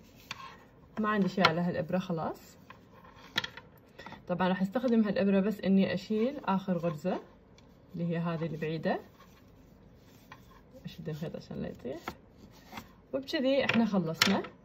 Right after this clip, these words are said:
شنو أسوي في هذه الغرزة الأخيرة؟ راح أكبر الفتحة نفس ما أنتم شايفين، وأجيب مقص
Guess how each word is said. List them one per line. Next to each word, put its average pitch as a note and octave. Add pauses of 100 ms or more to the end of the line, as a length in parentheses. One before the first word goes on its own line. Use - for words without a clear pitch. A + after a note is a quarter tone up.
(340)
شنو F#4+
أسوي B3
في A3+
هذه G#3
الغرزة F#3
الأخيرة؟ F3 (360)
راح -
أكبر G3+
الفتحة G3+ (1120)
نفس -
ما D#3+
أنتم F3+
شايفين، A#3 (880)
وأجيب A#3
مقص A#3